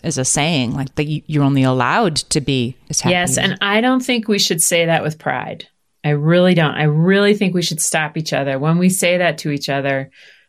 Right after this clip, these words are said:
Speaker 2: Like, on the one hand, it's kind of an "I know" statement where it's like, "Yep, like, it's hard. It's hard to be happy." It almost feels inappropriate to be happy if you have a very unhappy child.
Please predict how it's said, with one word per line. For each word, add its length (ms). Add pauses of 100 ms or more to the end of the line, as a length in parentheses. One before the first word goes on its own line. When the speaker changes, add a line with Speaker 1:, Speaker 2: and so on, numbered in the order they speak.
(240)
Speaker 2:
Like, 160
on 100
the 100
one 180
hand, 260
it's 160
kind 240
of 60
an 200
"I 200
know" 500 (160)
statement 640 (200)
where 120
it's 180
like, 240
"Yep, 280 (280)
like, 220
it's 160
hard. 320
It's 100
hard 240
to 80
be 160
happy." 540 (240)
It 80
almost 260
feels 180
inappropriate 800 (260)
to 120
be 160
happy 600
if 160
you 120
have 180
a 80
very 460
unhappy 480
child. 580